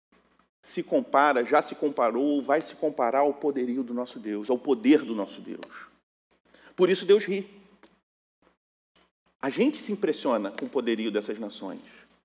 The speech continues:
Deus não se impressiona. E nós deveríamos não nos impressionar, porque na palavra de Deus nós vemos o poder desse Deus, o tamanho, a grandeza. Por isso,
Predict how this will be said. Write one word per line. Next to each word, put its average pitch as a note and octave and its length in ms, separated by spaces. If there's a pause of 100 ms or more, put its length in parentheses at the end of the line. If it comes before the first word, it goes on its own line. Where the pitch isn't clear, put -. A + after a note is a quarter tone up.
(540)
Deus G3+ 160
não E3+ 100
se - 100
impressiona. A2 540 (960)
E C#3+ 60
nós D3+ 320
deveríamos D3+ 520
não C#3+ 140
nos C#3+ 160
impressionar, C3+ 640 (400)
porque - 180
na C3+ 100
palavra C3 420
de C3+ 120
Deus C#3 420 (680)
nós B2 180
vemos C3 500
o C3+ 200 (160)
poder D3 720 (420)
desse G#2+ 260
Deus, F#2 280 (920)
o - 80
tamanho, C#3+ 680
a - 40
grandeza. C#3 760 (1200)
Por G3 160
isso, A3 440